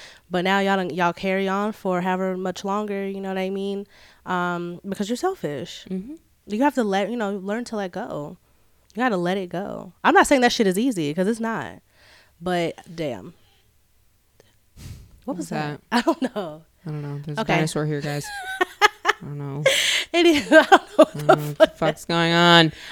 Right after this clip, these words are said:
Speaker 2: Um,
Speaker 1: okay? I'm
Speaker 2: yeah, so exactly. <laughs> Exactly. I was thinking of the Toni Braxton, Braxton song when you were saying that.
Speaker 1: What song?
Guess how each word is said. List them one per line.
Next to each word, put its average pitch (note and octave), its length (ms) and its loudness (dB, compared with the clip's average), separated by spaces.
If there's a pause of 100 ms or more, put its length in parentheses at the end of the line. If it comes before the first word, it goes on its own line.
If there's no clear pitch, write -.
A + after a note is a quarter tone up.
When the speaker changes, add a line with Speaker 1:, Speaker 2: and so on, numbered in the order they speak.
(140)
Speaker 2:
Um, G3 400 12
Speaker 1:
okay? A3+ 440 -2
I'm G3 140 -4
Speaker 2:
yeah, C#4 420 6
so A3 720 6 (920)
exactly. A3+ 680 0 (120)
<laughs> - 180 -8 (260)
Exactly. - 720 -12 (160)
I F#3 60 0
was G3 100 0
thinking A3+ 300 -4
of D#3 60 -4
the D3+ 80 -2
Toni D#3 240 -6
Braxton, D#3+ 340 -10 (300)
Braxton D#3 420 -6
song D3+ 240 -6
when D3 140 -6
you D3 80 -8
were D3 60 -8
saying D3 300 -12
that. D3+ 200 -14 (180)
Speaker 1:
What G3 100 -16
song? F3 300 -20